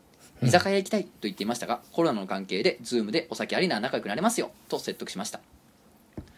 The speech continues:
Speaker 2: 僕の高校の同級生とつないで、男二と女二で乾杯しました。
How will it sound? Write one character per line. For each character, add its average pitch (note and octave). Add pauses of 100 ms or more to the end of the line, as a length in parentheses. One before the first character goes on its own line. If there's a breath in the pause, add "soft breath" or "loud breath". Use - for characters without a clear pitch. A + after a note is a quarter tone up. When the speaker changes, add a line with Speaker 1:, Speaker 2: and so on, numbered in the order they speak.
(220 loud breath)
Speaker 2:
僕 F#3+
の C3+
高 A#2
校 A#2+
の A2+
同 A#2
級 B2
生 G#2+
と -
つ -
な F2
い F2+
で、 A#2+ (160 loud breath)
男 C3
二 A#2
と -
女 B2
二 C3+
で A2
乾 G#2
杯 C#3
し -
ま D3+
し -
た。 -